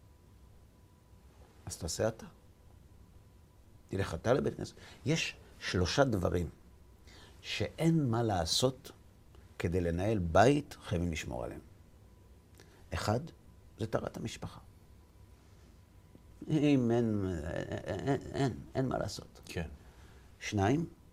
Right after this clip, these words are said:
Speaker 1: זה אל תכפו עליי לחלל שבת. אני מדגיש.
Speaker 2: אל תכפו
Speaker 1: לא
Speaker 2: עליי.
Speaker 1: הבית ישמור
Speaker 2: כן.
Speaker 1: שבת. עליי אל תכפו לחלל שבת. זאת אומרת, אתם רוצים לנסוע לים, אני לא יכול
Speaker 2: כן.
Speaker 1: להגיד לכם מה לעשות. הלוואי שלא ייסעו, אבל, אבל אותי אתם לא יכולים לבוא, ל-, ל-, אל,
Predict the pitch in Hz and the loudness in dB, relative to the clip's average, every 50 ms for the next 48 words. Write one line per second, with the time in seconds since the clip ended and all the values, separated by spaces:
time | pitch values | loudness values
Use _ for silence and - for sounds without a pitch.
0 | - - - - - - - - - - - - - 82 80 80 92 - - 131 | -20 -20 -20 -20 -20 -20 -20 -20 -20 -20 -20 -12 -8 -6 0 0 0 4 6 6
1 | 147 143 - - 101 - - - 120 117 113 107 98 87 - 90 87 87 80 - | 6 6 4 -2 -6 -2 6 8 10 10 10 8 6 4 2 -2 -4 -4 -4 -6
2 | - 78 69 62 - - - - - - - - - - - - 87 87 82 92 | -6 -6 -8 -10 -12 -16 -20 -20 -20 -20 -20 -20 -20 -16 -8 -4 -2 0 2 4
3 | 104 107 - - - - - - - - - 90 85 - - - - - 123 110 | 4 4 4 2 -2 -6 -10 -14 -16 -12 -10 -10 -8 -4 -4 -4 -2 0 2 4
4 | 98 104 120 147 175 196 190 185 170 139 131 147 147 139 127 120 - 117 98 104 | 6 8 12 12 12 12 12 12 12 12 12 12 12 12 12 12 10 8 4 4
5 | 107 95 90 95 85 85 87 - - - - 110 113 120 151 214 233 226 208 170 | 4 4 4 2 2 0 -2 -4 -2 4 6 10 12 12 12 12 12 12 12 12
6 | - 156 160 151 - 143 - - 120 110 101 - 104 101 87 - 82 78 78 76 | 12 10 8 8 6 0 2 4 4 6 6 6 4 4 4 2 0 -2 -2 -2
7 | - 92 - 107 104 - 139 139 120 95 - 131 131 123 113 107 117 151 190 214 | -4 -2 0 0 2 4 4 4 4 6 8 10 12 12 12 12 12 12 12 12
8 | 214 180 - 139 143 135 - 143 135 131 135 123 - 127 123 123 123 113 101 - | 12 8 8 6 6 8 10 8 8 8 6 6 6 6 6 8 8 6 6 6
9 | - 101 90 - - - - - - - - - - - - - 95 98 101 120 | 4 2 2 0 -6 -16 -20 -20 -20 -14 -14 -14 -12 -8 -4 0 2 6 8 8
10 | 123 - - 113 151 175 180 131 - 107 95 90 95 92 - - - - - - | 8 8 8 8 10 10 10 10 8 4 4 4 2 0 -2 -4 -12 -18 -20 -20
11 | - - - - - - - 90 98 - - - 101 - - 185 170 - 123 110 | -20 -20 -20 -20 -12 -2 0 0 0 2 0 -2 -2 4 6 6 6 8 6 4
12 | 107 - - 107 104 95 92 - - 85 87 69 57 65 62 58 60 - - - | 4 2 2 2 2 2 0 -2 -2 -4 -4 -4 -4 -4 -6 -6 -8 -8 -12 -16
13 | - - - | 2 6 6